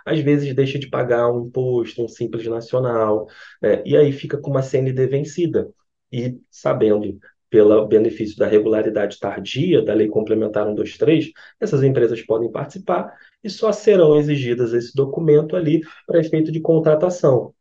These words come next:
E tem um prazo de cinco dias úteis pra regularizar, mais cinco dias úteis a critério da administração. Só um exemplo. Então, se for uma licitação e infringir algum desses pontos que não poderão usufruir o benefício,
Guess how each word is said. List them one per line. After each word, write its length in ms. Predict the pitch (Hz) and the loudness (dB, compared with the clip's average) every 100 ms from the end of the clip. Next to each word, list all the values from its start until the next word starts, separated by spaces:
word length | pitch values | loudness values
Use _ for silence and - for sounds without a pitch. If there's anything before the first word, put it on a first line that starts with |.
| _ | _
E 80 | 113 | -2
tem 140 | 123 | 0
um 120 | 151 | 0
prazo 420 | 160 170 170 123 110 | 2 0 2 0 -2
de 80 | |
cinco 340 | - 123 117 117 | -4 -4 -4 -4
dias 300 | 113 143 139 | 0 0 2
úteis 360 | 143 131 110 | 0 0 -2
pra 160 | - 104 | -4 -2
regularizar, 800 | 110 110 120 147 143 131 135 120 | 0 0 0 0 2 2 2 0
mais 280 | 110 139 135 | -2 -2 -4
cinco 240 | 123 117 | -8 -10
dias 360 | 110 123 147 127 | -6 -2 -2 -2
úteis 340 | 131 131 107 | -4 -4 -4
a 80 | 110 | -4
critério 400 | 117 120 117 117 | -4 -4 -2 0
da 100 | 117 | 0
administração. 920 | 113 120 123 120 - 92 - 107 - - _ _ | -4 -6 -8 -8 -6 -8 -4 -4 -4 -8 _ _
Só 320 | - 123 127 | 0 4 6
um 60 | 151 | 6
exemplo. 500 | 156 123 104 - 107 - _ | 4 2 0 -4 -12 -14 _
Então, 180 | - 127 | 0 0
se 480 | 131 - 196 208 - _ _ _ | -2 -4 0 0 -4 _ _ _
for 220 | 139 139 | 4 4
uma 100 | 139 | 4
licitação 680 | 135 131 - 127 - 107 104 - | 0 -2 -4 -4 -2 -4 -4 -10
e 80 | 131 | -4
infringir 480 | 131 131 143 135 117 | -4 0 0 2 4
algum 260 | 113 127 180 | 4 4 0
desses 340 | 180 175 160 | 0 -2 -10
pontos 520 | - 139 135 139 - _ - _ | -2 0 0 -4 -12 _ -20 _
que 100 | 131 | -2
não 260 | 120 170 | 2 2
poderão 380 | - 165 143 131 | 2 2 4 4
usufruir 440 | 127 123 123 131 120 | 2 -2 -6 -2 0
o 40 | |
benefício, 600 | 127 147 147 139 139 - | 0 -2 -4 -8 -10 -14